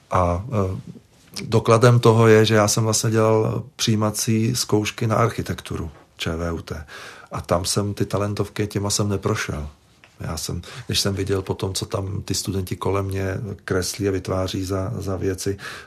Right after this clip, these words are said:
tak jsem si uvědomil, že jsem teda totální loser <laughs> a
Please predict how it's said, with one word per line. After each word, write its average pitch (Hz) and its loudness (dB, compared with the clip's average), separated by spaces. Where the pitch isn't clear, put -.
tak - -4
jsem 98 -4
si - -2
uvědomil, 95 -2
že 95 -6
jsem 98 -6
teda 92 -6
totální 95 -2
loser 101 2
<laughs> - -14
a - -2